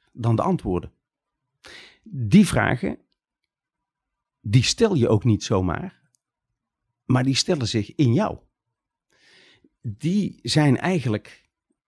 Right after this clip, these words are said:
het subject van handeling. Die vo-, maken de handeling, de, de vragen zelf. En niet degene uit wiens mond of uit wiens hart,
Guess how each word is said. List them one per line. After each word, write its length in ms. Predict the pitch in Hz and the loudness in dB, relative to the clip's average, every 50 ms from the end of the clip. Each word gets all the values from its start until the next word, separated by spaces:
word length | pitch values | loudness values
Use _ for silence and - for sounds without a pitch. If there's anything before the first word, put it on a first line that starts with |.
| _ _ _ _ | _ _ _ _
het 180 | - 131 - | -2 -2 0
subject 480 | - - 135 113 127 185 147 - - - | 2 2 2 4 4 4 2 2 -2 -8
van 180 | - - 123 120 | -2 0 2 4
handeling. 520 | 120 123 123 110 98 90 80 95 101 95 | 6 6 4 4 2 0 -4 -6 -4 0
Die 400 | 90 156 175 151 - - - _ _ _ _ _ _ _ _ _ _ _ _ _ | 4 4 6 4 4 -2 -10 _ _ _ _ _ _ _ _ _ _ _ _ _
vo-, 480 | - 107 - - - 180 175 135 107 123 | -12 -10 -6 -2 2 2 2 2 4 4
maken 360 | 117 143 160 156 - - 107 | 6 6 6 4 2 0 0
de 60 | 120 | 2
handeling, 420 | 113 123 139 117 92 85 85 92 | 4 4 4 2 2 0 -2 -2
de, 260 | 95 104 95 120 120 - | 0 0 0 -2 -4 -4
de 180 | - 110 107 101 | -4 -4 -4 -4
vragen 360 | - 127 131 120 110 98 98 | -4 -4 -2 -2 -2 -4 -6
zelf. 420 | - 160 175 - - - _ _ _ _ _ _ _ _ _ - - _ | -6 -6 -6 -6 -8 -14 _ _ _ _ _ _ _ _ _ -20 -20 _
En 160 | - 107 104 | -4 0 4
niet 160 | 123 139 120 | 4 4 4
degene 460 | - 101 - 135 123 117 117 113 117 - _ _ _ _ _ | 2 0 2 2 4 4 2 0 -2 -6 _ _ _ _ _
uit 260 | - - 113 107 101 | -2 0 0 0 2
wiens 220 | 120 123 123 113 | 2 2 2 2
mond 420 | - 139 147 139 104 - - _ _ _ _ | 2 2 2 2 0 -6 -14 _ _ _ _
of 260 | - - 95 - - - | -14 -14 -14 -14 -12 -12
uit 220 | - 95 95 98 | -8 -8 -6 -4
wiens 180 | 104 98 95 - | -4 -4 -2 -2
hart, 480 | 95 127 131 127 - - - - _ | 0 0 0 0 -4 -12 -18 -20 _